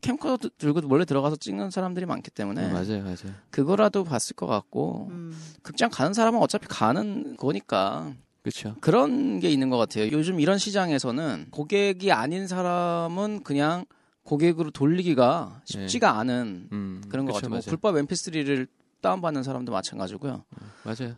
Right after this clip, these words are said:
Speaker 1: 예, 영화, 불법 영화를 다운받는 사람도 마찬가지고 이게
Speaker 3: 네.
Speaker 1: 사실 유료로 관-, 유료로 돌리기가 쉽지가 않아요. 근데
Speaker 2: 음.
Speaker 1: 그러려면 제 생각엔 가격과 퀄리티의 어떤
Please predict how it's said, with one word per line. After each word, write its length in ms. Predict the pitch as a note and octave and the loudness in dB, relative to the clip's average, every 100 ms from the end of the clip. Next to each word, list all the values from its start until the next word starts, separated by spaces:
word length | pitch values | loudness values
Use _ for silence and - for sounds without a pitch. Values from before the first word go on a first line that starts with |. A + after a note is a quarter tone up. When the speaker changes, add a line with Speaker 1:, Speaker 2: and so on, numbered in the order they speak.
| - | -6
Speaker 1:
예, 120 | G#2+ | -2
영화, 200 | G#2+ B2+ | 0 0
불법 320 | B2+ D3 G3+ F3+ | -2 -4 -4 0
영화를 320 | D3+ D3+ D3+ | 2 0 0
다운받는 420 | F3 F3+ F3 D#3+ | 0 0 -4 -4
사람도 300 | D3+ C3+ C3 | -4 -6 -4
마찬가지고 600 | G#2+ - A2 G2+ C3 F3 | -6 -6 -6 -6 -6 -8
이게 180 | G3 F#3+ | 0 2
Speaker 3:
네. 220 | E3 D#3+ | 2 -2
Speaker 1:
사실 300 | E3 G#3+ A3+ | -6 -4 -2
유료로 320 | D3 F#3+ B3 A#3 | 0 0 0 0
관-, 260 | D3 D#3+ | 0 -2
유료로 480 | - C#3 F3+ B3 A#3 | -4 -4 -2 0 0
돌리기가 400 | - D3 G3 F#3 | -2 -2 -2 -4
쉽지가 420 | - - A3 F3+ | -4 -6 -2 0
않아요. 360 | F#2+ F#2 G2 G#2+ | 0 -2 -6 -8
근데 220 | C#3 D3+ | -2 -2
Speaker 2:
음. 340 | G2 G2 F#2+ F#2 - _ _ | -2 -6 -14 -16 -20 _ _
Speaker 1:
그러려면 840 | - D#3 F#3 F3 D#3+ D#3 C#3+ C3 - - | 0 4 4 4 2 2 2 -2 -8 -12
제 160 | - | -8
생각엔 380 | B2 D3 C3 B2+ | -4 -2 -2 -4
가격과 500 | - A2 C#3+ - C3+ | -4 -2 -2 -2 -4
퀄리티의 920 | - G#3 G#3+ - - E3+ D#3 C3+ B2+ - | -4 -2 -2 -2 -4 0 2 2 2 -2
어떤 560 | A2+ - A#2 A#2 - | -6 -4 -6 -6 -12